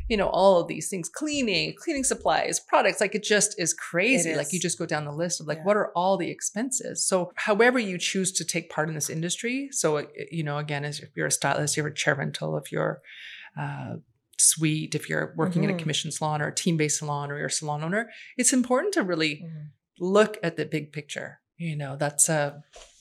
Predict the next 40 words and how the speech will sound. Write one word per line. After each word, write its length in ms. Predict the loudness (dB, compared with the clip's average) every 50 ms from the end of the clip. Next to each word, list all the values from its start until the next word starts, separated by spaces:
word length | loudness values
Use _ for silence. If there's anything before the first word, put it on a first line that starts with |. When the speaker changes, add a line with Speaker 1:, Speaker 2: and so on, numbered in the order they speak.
| -4 -4
Speaker 1:
that's 160 | -2 -2 -2
a 20 | -4
crazy 800 | -4 0 0 2 2 2 2 0 -2 -4 -4 -6 -10 -12 -14 _ _ 0
assumption 600 | 2 2 2 2 0 -2 -2 -2 -4 -2 -2 -2
or 80 | -2
misconception 880 | -2 -2 -2 -4 -4 -4 -2 -2 -2 -2 -4 -6 -6 -4 -4 -4 -6 -8 -8 -6
that, 260 | -4 -4 -4 -6 -10 _
you 100 | -8 -6
know, 120 | -4 0 0
salon 320 | 0 0 0 -2 -2 0
owners 300 | 0 0 0 -2 -2 -4
are 200 | -6 -8 -10 -14 _ _ _ _ _ -2
raking 420 | -2 -2 -2 -2 -6 -8 -8 -8
in. 80 | -6 -4 -4 -4 -4 -6 -8 -10 -16
Speaker 2:
Yeah, 60 | -20 -20 -20 -20 _
it's 120 | -18 -18 -18
not 200 | -18 -20 -20 -20
true. 80 | -20 -20 _ _ _
Speaker 1:
It's 240 | -2 0 0 0 2 2
still 300 | 2 4 4 6 6 6
a 40 | 6
great 280 | 6 4 2 0 0 0
business 300 | 0 0 0 -2 -2 0
to 60 | 0
Speaker 2:
Yeah. 120 | 2 2 2
Speaker 1:
have. 340 | 4 2 2 2 0 -4 -8 -12 _
You 60 | -10 -8
know, 100 | -6 -6
you 140 | -6 -8
can 180 | -8 -6 -4 -4
make 140 | -4 -4 -4
such 160 | -6 -6 -6
a 40 | -6
huge 220 | -6 -6 -4 -2
impact, 380 | -2 -2 -2 -2 -4 -6 -6 -8
like 160 | -10 -10 -6
I 40 | -4
said, 280 | 0 2 2 2 4
but, 160 | 4 2 2 0 -6 -16 -18 -18 -20 -20 -6 _
um, 300 | 2 2 2 2 0 -2